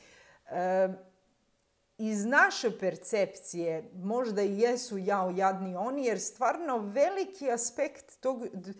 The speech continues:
zapravo punine života njima nedostaje. Oni jesu prazni, jer stvarno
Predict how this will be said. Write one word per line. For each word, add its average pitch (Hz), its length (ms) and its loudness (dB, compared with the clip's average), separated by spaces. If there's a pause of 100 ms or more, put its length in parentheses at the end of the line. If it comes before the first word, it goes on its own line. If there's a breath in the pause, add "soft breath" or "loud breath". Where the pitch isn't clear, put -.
(240 loud breath)
zapravo 202 680 4
punine 226 500 -2
života 196 540 -4
njima 208 300 -4
nedostaje. 180 640 -6
Oni 208 360 -4
jesu 240 480 0
prazni, 165 1000 -6
jer 190 240 -4
stvarno 359 600 0